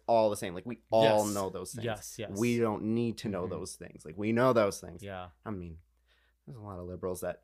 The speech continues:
Speaker 1: need a <laughs> lot of, like
Speaker 2: Absolutely, but, uh, we can be, we can take that, not responsibility, but we can, I guess you can take the responsible job to do it and, and
Speaker 1: Mm-hmm.
Speaker 2: help educate them.
Speaker 1: Yeah.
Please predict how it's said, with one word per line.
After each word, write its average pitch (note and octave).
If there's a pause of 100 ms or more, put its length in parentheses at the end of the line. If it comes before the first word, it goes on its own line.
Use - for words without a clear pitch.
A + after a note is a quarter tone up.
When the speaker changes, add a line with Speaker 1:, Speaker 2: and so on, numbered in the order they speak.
Speaker 1:
need F#2+
a G2
<laughs> A#2
lot D3
of, F3+
like C3+
Speaker 2:
Absolutely, B3
but, D3+
uh, G3+ (100)
we D#3
can F3+
be, D#3+ (260)
we D3
can F3
take D3+
that, D3
not E3+
responsibility, D3+
but B2
we D3+
can, C#3+
I A#3
guess F3
you D3+
can E3+
take C#3
the D#3
responsible C3+ (100)
job A2
to C#3 (360)
do G#3+
it G2+
and, E3+
and E3+
Speaker 1:
Mm-hmm. -
Speaker 2:
help G3+
educate A#2+
them. G2+
Speaker 1:
Yeah. F#2